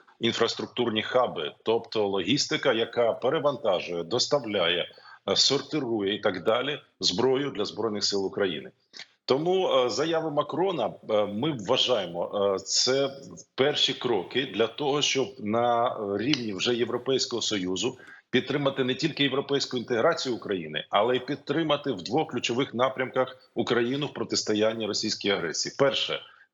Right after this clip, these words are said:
це створення додаткових виробництв зброї, в тому числі на території України. І ви знаєте, що німецький один з найбільших концернів вчора, здається, вже оприлюднив інформацію про перші чотири заводи, які будуть,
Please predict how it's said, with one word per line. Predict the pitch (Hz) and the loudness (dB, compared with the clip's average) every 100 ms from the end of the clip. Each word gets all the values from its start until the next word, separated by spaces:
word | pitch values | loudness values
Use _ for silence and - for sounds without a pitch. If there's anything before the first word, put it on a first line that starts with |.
| _ | _
це | - 135 117 - | 2 2 2 -2
створення | - - 117 143 117 101 92 | -10 -4 0 2 2 -2 -4
додаткових | 82 107 117 135 - 135 110 - - | -2 -2 -2 -2 -2 0 0 -4 -8
виробництв | 98 120 127 107 127 104 - - 95 | 0 2 2 -2 -2 -4 -6 -6 -4
зброї, | 90 107 95 113 135 - _ | 0 2 2 0 -4 -12 _
в | - - | -6 0
тому | 165 165 | 0 0
числі | 165 135 131 | -2 -2 0
на | 120 120 | 0 0
території | 127 123 117 156 127 117 | 0 0 0 -2 -2 -2
України. | - 123 120 104 82 85 87 123 _ _ _ | -4 -4 0 0 0 -6 -6 -8 _ _ _
І | - | 0
ви | 120 139 | 2 2
знаєте, | 104 135 131 107 101 | 0 0 0 0 -2
що | - 110 104 | 0 0 0
німецький | 98 113 123 - | 0 0 0 0
один | 104 92 107 | 0 0 -2
з | 92 87 | -2 0
найбільших | 104 101 - 104 | 0 0 0 0
концернів | 104 - 117 120 120 110 - _ - | 0 2 2 0 -2 -8 -18 _ 0
вчора, | - 131 117 | 4 4 2
здається, | 95 101 95 98 | 0 -2 -4 -2
вже | 90 | -2
оприлюднив | 110 - 117 110 107 | -2 -2 -2 -2 -2
інформацію | 101 101 104 107 101 101 95 | -2 -2 0 2 0 -2 -2
про | 104 107 - - - - | 2 0 -2 -20 -8 2
перші | 127 123 - | 2 2 -2
чотири | - 123 113 113 95 101 | 0 0 0 0 2 2
заводи, | 101 107 117 113 | 0 0 0 2
які | 117 117 | 0 -2
будуть, | 110 113 123 - | -4 0 -2 -2